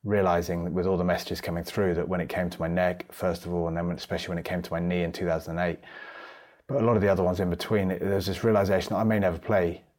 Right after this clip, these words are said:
or get a chance to play again. And I was sort of realizing that I'd have to write up my career from this point now. What would I say about it? And I'd be able to say, "Okay, I achieved some things, but did I make the most of it?"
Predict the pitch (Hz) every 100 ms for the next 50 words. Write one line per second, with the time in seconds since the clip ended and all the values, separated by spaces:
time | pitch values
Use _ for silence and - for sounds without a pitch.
0 | _ _ _ - 92 98 87 92 82 -
1 | 107 107 85 80 76 - _ _ _ -
2 | - _ _ - 98 98 95 90 - -
3 | _ _ _ - 85 - 107 113 101 98
4 | 95 92 - _ _ _ _ _ - 95
5 | - - 92 92 90 98 85 82 - 98
6 | 87 - 87 85 - 85 69 92 90 78
7 | - 98 82 82 - 110 92 82 76 76
8 | _ _ _ _ _ _ _ _ 101 95
9 | 87 98 87 95 - 95 92 - 90 85
10 | - 107 - 85 87 82 - 78 90 87
11 | 87 85 85 92 87 - 76